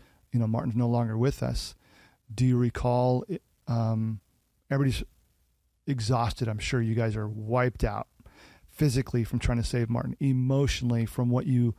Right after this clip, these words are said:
went through and then learning that Martin had died. Do you recall if,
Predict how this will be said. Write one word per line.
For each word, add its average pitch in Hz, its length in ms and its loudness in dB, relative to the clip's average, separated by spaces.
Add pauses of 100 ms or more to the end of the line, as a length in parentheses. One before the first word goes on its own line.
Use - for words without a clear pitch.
(260)
went 135 240 0
through 131 300 2
and 120 100 2
then 117 180 0
learning 123 360 2
that 117 120 -2
Martin 123 240 -2
had 110 160 -2
died. 117 460 0 (720)
Do 127 80 -6
you 143 40 0
recall 139 420 0
if, - 280 -4